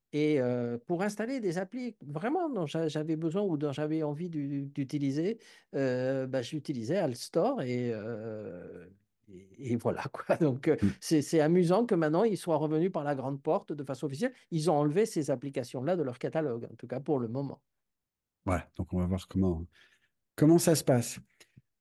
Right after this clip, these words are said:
Speaker 2: Allez, euh, bah, on va passer, euh, à nos coups de cœur ou cartons de la semaine ou quoi que ce soit. Qui a quelque chose à raconter ?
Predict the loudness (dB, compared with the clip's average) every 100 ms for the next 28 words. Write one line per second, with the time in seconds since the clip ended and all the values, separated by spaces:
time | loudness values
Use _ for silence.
0 | 2 6 8 8 6 4 6 8 8 8
1 | 6 6 4 2 -2 0 4 4 4 4
2 | 0 0 0 2 2 0 -4 -12 -2 2
3 | 2 2 0 -2 -6 -4 -2 -2 -2 0
4 | 2 4 4 2 -4 -6 -8 -2 -4 -2
5 | -2 -2 -4 -8 -6 -2 -2 -2 0 0
6 | 2 2 2